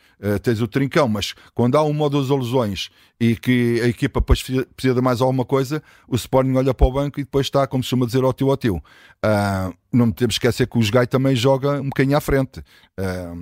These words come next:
Jenny Catano hoje teve, teve uma lástima. Foi o pior jogo que eu vi do Jenny Catano.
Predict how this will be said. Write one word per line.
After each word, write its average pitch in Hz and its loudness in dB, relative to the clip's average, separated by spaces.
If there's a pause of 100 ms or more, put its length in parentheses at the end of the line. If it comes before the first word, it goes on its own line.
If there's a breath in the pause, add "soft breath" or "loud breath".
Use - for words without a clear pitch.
Jenny 110 0
Catano 120 2
hoje 104 -2
teve, 101 0
teve 107 0
uma 113 2
lástima. 107 -6 (240 soft breath)
Foi 120 2
o 110 0
pior 123 2
jogo 107 -2
que - -4
eu 113 2
vi 113 2
do 113 0
Jenny 110 0
Catano. 107 -2